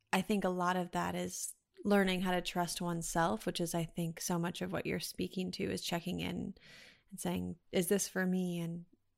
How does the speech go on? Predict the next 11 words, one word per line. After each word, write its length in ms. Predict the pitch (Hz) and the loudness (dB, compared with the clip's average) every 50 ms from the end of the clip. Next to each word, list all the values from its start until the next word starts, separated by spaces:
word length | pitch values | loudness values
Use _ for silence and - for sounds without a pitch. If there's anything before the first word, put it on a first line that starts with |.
| - - - | -14 -10 -8
w-, 160 | 185 180 - - - | -8 -8 -8 -10 -10
what 380 | - - 185 190 196 190 196 196 | -6 -4 0 2 6 6 8 8
does 80 | 190 | 6
this 180 | 185 180 - - | 6 2 0 0
feel 200 | - 196 196 185 | 2 2 2 4
like?" 260 | 185 180 170 165 - | 4 4 2 2 0
And 200 | - 175 175 170 165 - - - - - - - - | -2 -2 -2 -4 -6 -10 -14 -16 -16 -16 -14 -2 2
definitely 920 | - 208 202 - - 208 202 - - 190 190 185 180 175 175 180 - - _ _ _ _ _ _ _ _ - - - | 4 4 4 2 0 -2 -2 0 0 0 0 0 0 -2 -2 -4 -6 -8 _ _ _ _ _ _ _ _ -18 -14 -8
the 180 | - 180 202 | -2 0 2
overculture 1040 | 175 - 185 180 180 190 180 - - 185 185 - - - 180 175 175 180 185 - - | 4 4 4 2 2 0 -2 -2 -2 -4 -4 -2 -2 -2 -2 -2 -2 -4 -4 -6 -8
has 540 | 180 - - 180 180 175 175 180 175 - - | -8 -6 -2 0 0 0 0 0 0 -2 -2